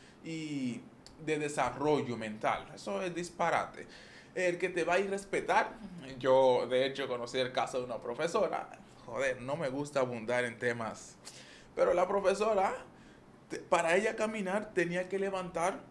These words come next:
un poquito la falda para no pisarlo de tan largo que lo usaba y le pegaba más cuernos al esposo que el carajo. Por lo que eso no tiene que ver. Ah, obviamente hay unas vestimentas, hay personas que se pasan con la vestimenta, eso debo reconocerlo.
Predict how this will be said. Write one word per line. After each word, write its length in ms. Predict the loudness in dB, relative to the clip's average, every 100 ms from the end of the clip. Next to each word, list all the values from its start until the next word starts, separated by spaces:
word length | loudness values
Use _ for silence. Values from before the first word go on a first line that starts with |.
| -12 -6
un 140 | -4
poquito 560 | 2 2 2 -6 -2 -2
la 120 | -2
falda 360 | -2 -4 -4 -4
para 200 | -2 0
no 160 | -2
pisarlo 440 | -4 -2 -2 0 -2
de 60 |
tan 240 | -2 -2 0
largo 320 | 0 0 -2
que 140 | 0
lo 80 | 0
usaba 380 | 0 -2 0 2
y 60 | 2
le 100 | -2
pegaba 380 | -4 -2 -2
más 180 | -2 -6
cuernos 360 | -2 0 0 0
al 80 | 0
esposo 640 | -2 -6 -6 -6 -6 -6
que 100 | -6
el 160 | -4 -6 -10 -2
carajo. 720 | -2 0 -4 -4 -6 -6 -6 -10 -6 0
Por 120 | 2
lo 160 | 2
que 80 | 0
eso 220 | -2 -4 -8 -10
no 60 |
tiene 400 | -10 -6 -6 -6
que 220 | -4 -2 -2
ver. 240 | -4 -8 -16 -20 -20 -20 -20 -4
Ah, 120 | 6
obviamente 480 | 8 8 4 2 2
hay 80 | 0
unas 180 | 0 -2
vestimentas, 560 | -2 -2 -2 -2 2
hay 120 | 4 4
personas 360 | 2 -4 -8
que 100 | -10
se 120 | -10
pasan 560 | -12 -6 -4 -4 -10 -12
con 180 | -12 -8
la 80 | -6
vestimenta, 600 | -8 -8 -10 -10 -10 -12
eso 180 | -10
debo 260 | -10 -8 -8
reconocerlo. 680 | -6 -4 -4 -6 -8 -10